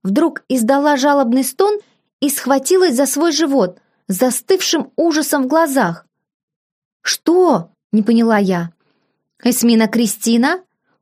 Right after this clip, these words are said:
взволнованно позвала Химар. "Все в классе на секунду застыли, ожидая, что Кристина скажет". И она сказала: "Воды! Воды отошли!"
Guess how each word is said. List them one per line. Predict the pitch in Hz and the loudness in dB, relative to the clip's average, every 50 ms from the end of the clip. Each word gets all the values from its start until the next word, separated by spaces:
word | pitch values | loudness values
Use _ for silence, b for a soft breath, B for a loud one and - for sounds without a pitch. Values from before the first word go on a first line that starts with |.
| _ _ | _ _
взволнованно | - 185 190 214 240 240 240 233 240 240 214 226 226 220 | -6 -2 0 0 2 2 2 2 2 2 2 2 0 0
позвала | 214 226 202 202 214 220 226 220 | 0 -2 -2 0 0 2 2 0
Химар. | 208 208 - 220 214 208 185 180 185 - _ _ _ _ _ _ _ _ _ | -2 0 0 0 0 0 0 -2 -4 -10 _ _ _ _ _ _ _ _ _
"Все | - - - 254 285 277 | -8 -6 -2 0 0 0
в | 277 - | -2 -2
классе | - 262 311 339 381 370 - - 220 180 175 b b b b b b b | -2 0 0 2 0 0 -2 -2 -2 -2 -2 b b b b b b b
на | 214 | -2
секунду | 220 - 269 269 - 320 330 302 285 | 0 0 -2 -2 -2 -2 -2 0 0
застыли, | 254 302 294 294 - - 294 240 180 170 170 170 b b b b b b - | 0 0 -2 -2 -4 -2 -2 0 0 -2 -2 -4 b b b b b b -2
ожидая, | 202 220 208 262 247 233 285 262 220 208 | -2 0 0 0 0 2 2 2 2 0
что | - - - 262 | 0 0 -2 -2
Кристина | 254 - 226 226 208 - - 254 240 233 233 | -2 0 -2 -2 -2 -2 -2 -2 0 0 0
скажет". | 220 - - - 202 180 170 170 170 170 _ _ _ _ _ _ _ _ _ _ _ _ _ - | -2 -4 -4 -2 -2 -2 -2 -4 -6 -8 _ _ _ _ _ _ _ _ _ _ _ _ _ -2
И | 196 | 0
она | 196 202 220 247 247 | 2 2 2 2 0
сказала: | 240 - - 254 254 226 214 208 180 170 165 160 165 170 _ _ _ _ _ _ _ _ _ _ _ _ _ _ _ _ _ - | -2 -4 -4 -2 -2 0 -2 -2 -2 -2 -4 -6 -8 -12 _ _ _ _ _ _ _ _ _ _ _ _ _ _ _ _ _ -8
"Воды! | 262 269 311 370 370 349 269 175 185 202 185 196 _ _ _ _ _ _ _ _ - | -4 -2 2 2 4 4 2 2 0 -2 -2 -4 _ _ _ _ _ _ _ _ -6
Воды | 294 302 370 427 440 415 269 294 | -4 0 2 2 2 4 2 2
отошли!" | 254 233 - 240 220 208 - - 220 190 165 165 - | 2 2 2 0 -2 -2 -2 -2 -2 -2 -2 -4 -8